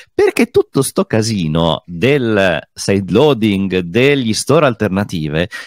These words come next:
nasce da un, diciamo, piccolo mal di pancia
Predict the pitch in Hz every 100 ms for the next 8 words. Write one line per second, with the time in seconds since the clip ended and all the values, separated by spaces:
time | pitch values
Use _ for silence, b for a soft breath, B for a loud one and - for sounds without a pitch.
0 | _ 277 240 95 - - 110 107 175 185
1 | 120 175 127 107 98 87 - _ - 131
2 | - 233 208 185 - _ _ _ 117 _
3 | _ 190 - 170 147 143 131 127 90 80
4 | 85 - 90 -